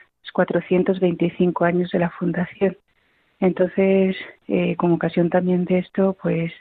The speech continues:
esta celebración, eh, ha, eh, nos han hecho un vídeo para un poco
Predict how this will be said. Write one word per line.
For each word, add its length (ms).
esta 240
celebración, 720
eh, 500
ha, 420
eh, 460
nos 320
han 320
hecho 340
un 200
vídeo 540
para 640
un 120
poco 680